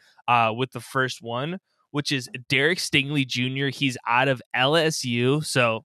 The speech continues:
aws-, awesome college to go in. Um, if you're on TikTok, the past couple weeks, I've seen a ton of videos of him in practice against Ja'Marr Chase. They're really hyping him up.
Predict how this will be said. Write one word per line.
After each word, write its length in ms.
aws-, 380
awesome 380
college 380
to 80
go 240
in. 200
Um, 140
if 120
you're 160
on 160
TikTok, 640
the 80
past 340
couple 340
weeks, 400
I've 180
seen 160
a 60
ton 200
of 80
videos 380
of 120
him 200
in 100
practice 460
against 300
Ja'Marr 300
Chase. 300
They're 140
really 260
hyping 320
him 140
up. 160